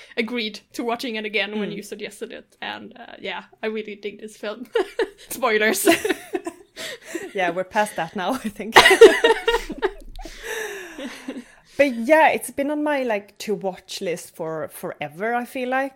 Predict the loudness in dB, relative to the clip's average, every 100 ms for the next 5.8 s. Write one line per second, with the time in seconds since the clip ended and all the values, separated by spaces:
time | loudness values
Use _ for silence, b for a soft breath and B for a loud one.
0 | -4 0 0 0 -4 -8 -8 -8 -10 -12
1 | -8 -2 -2 -2 -4 -2 0 0 -4 b
2 | b b -2 -2 -2 0 0 -2 -4 -2
3 | 0 0 -2 -4 -4 0 0 -2 -4 -2
4 | 0 0 -2 -10 -8 -8 -8 -4 -2 -2
5 | -4 -4 -4 -4 -4 -4 -6 -10